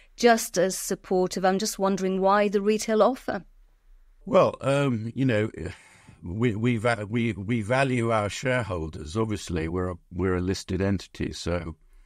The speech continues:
Speaker 2: you know, we're, we're, we, we want their support. We want them to, um, invest in us because they actually believe in our story and believe in the future. So, um,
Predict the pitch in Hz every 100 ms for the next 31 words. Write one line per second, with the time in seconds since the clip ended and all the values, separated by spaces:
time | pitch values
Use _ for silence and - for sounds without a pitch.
0 | _ _ 98 90 87 92 90 - 90 90
1 | 85 82 - 87 87 - 87 87 98 -
2 | 90 90 - 82 - 98 95 - 82 87
3 | 87 85 82 85 80 - 90 87 82 80
4 | 80 76 - _ _ _ _ _ 110 95
5 | 90 98 - 92 92 - 92 87 95 85
6 | 92 95 - 87 87 90 92 95 90 87
7 | 90 90 - 101 95 90 87 87 87 90
8 | 90 90 87 87 85 - 113 71 - 73
9 | - 92 92 85 - - 87 87 85